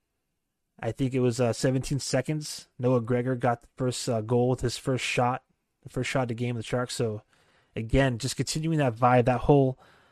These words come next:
new era, right? That's been, what's been being promoted here is this new era of hockey. So it was just nice again to, um,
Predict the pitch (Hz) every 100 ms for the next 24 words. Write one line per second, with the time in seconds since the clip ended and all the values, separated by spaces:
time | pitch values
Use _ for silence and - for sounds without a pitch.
0 | _ - 113 127 127 - - 123 117 104
1 | 101 - 117 117 - - _ _ _ 123
2 | - 123 - _ 127 120 - 120 113 120
3 | - 117 113 113 120 113 113 117 117 120
4 | 117 107 - 120 - 123 - 120 120 123
5 | 127 120 117 117 - 107 120 113 - 110
6 | 104 98